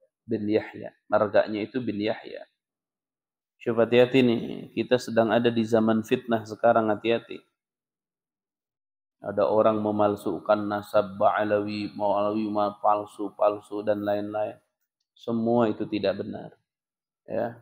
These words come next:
sudah, biarkan itu, nggak usah dijawab, nggak usah didengar sudah. Ya, baik, kita fokus. Jadi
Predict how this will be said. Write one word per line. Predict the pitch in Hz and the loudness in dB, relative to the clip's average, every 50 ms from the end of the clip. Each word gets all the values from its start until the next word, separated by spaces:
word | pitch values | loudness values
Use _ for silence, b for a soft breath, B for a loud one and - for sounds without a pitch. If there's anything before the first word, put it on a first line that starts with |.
| _ | _
sudah, | - 123 123 120 - - 110 | -6 -2 0 0 0 0 2
biarkan | 117 117 113 110 123 - 120 110 107 | 2 4 4 4 2 2 0 0 0
itu, | 101 92 95 | -2 -4 -2
nggak | - 104 107 104 | 0 0 0 2
usah | 104 - 104 | 2 0 0
dijawab, | 104 104 101 98 104 101 101 107 113 120 127 135 135 - - - - - - - - - | 0 0 0 2 4 4 6 6 8 8 8 8 6 4 0 -6 -16 -20 -20 -18 -6 0
nggak | 117 127 123 | 2 2 2
usah | 117 - 120 113 | 2 2 0 0
didengar | 110 107 113 113 110 110 107 95 95 | 2 2 0 2 2 2 0 0 -2
sudah. | - 101 92 - - _ _ _ _ _ _ _ _ _ _ _ _ _ _ _ _ _ _ _ _ _ _ | -6 -12 -18 -20 -20 _ _ _ _ _ _ _ _ _ _ _ _ _ _ _ _ _ _ _ _ _ _
Ya, | - 98 101 104 117 123 147 - - _ _ _ - | -6 -4 -4 -4 -4 -8 -12 -18 -20 _ _ _ 2
baik, | 117 120 120 110 95 - - | 4 6 6 6 4 2 -2
kita | - 107 - 113 | -2 0 2 2
fokus. | - - 117 107 - - 101 98 101 - - - - _ _ _ _ _ _ _ _ _ _ _ _ _ _ _ _ _ _ _ _ _ _ 127 | 2 2 2 0 0 -2 -4 -6 -6 -8 -16 -20 -20 _ _ _ _ _ _ _ _ _ _ _ _ _ _ _ _ _ _ _ _ _ _ -4
Jadi | 117 127 135 139 139 139 139 156 165 180 185 240 - - - | 2 4 6 6 6 4 4 2 2 2 0 -4 -6 -10 -14